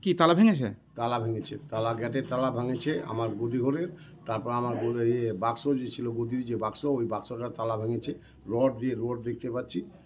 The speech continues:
Speaker 2: যে দিয়ে ভেঙে তারপরে সব।
Speaker 1: রড কি তারাই সঙ্গে নিয়ে এসেছিল যারা এই দুষ্কৃতি কাজ করেছে?
Speaker 2: হ্যাঁ, হতে পারে, ওর কাছেই ছিল, এটা দেখতে পাচ্ছি।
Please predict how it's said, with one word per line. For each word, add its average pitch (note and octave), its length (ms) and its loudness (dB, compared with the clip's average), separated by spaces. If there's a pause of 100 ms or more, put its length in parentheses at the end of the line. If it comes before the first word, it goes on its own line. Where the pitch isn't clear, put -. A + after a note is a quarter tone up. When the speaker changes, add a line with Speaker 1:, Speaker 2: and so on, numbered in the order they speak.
(260)
Speaker 2:
যে G#2+ 140 -2
দিয়ে A#2+ 240 0
ভেঙে C3+ 400 0 (240)
তারপরে G#2 320 -4
সব। G2 180 -8 (220)
Speaker 1:
রড F3 260 8
কি G3+ 100 2
তারাই F3+ 240 4
সঙ্গে F#3 240 0
নিয়ে F#3+ 100 0
এসেছিল F3 240 2
যারা C#3+ 160 6
এই C#3+ 80 4 (260)
দুষ্কৃতি D3+ 420 0
কাজ - 200 0
করেছে? C#3+ 240 2 (920)
Speaker 2:
হ্যাঁ, A#2+ 280 2
হতে D#3 180 0
পারে, B2+ 220 0
ওর B2+ 240 -2
কাছেই B2+ 260 -2
ছিল, A#2+ 200 0
এটা A2+ 160 0
দেখতে C3 300 0
পাচ্ছি। A2+ 340 -4